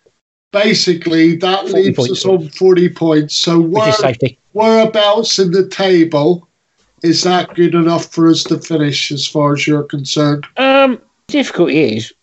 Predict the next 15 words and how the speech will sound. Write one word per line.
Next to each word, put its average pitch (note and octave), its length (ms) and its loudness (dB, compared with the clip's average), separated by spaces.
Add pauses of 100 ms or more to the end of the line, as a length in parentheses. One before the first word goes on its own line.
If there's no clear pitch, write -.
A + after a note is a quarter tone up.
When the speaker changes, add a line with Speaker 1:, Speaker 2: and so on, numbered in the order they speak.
(140)
Speaker 2:
knowing D#3+ 260 0
where D3 120 2
the C#3+ 80 2
other C3+ 100 -2
team's B2 220 -2
gonna B2+ 180 -2
finish, B2+ 280 -2
but - 200 -12
I E3+ 220 0
would D3 180 0
say C3 640 -4 (280)
we're E3 200 2
gonna D#3 200 0
finish B2+ 600 -2
around C3 760 -2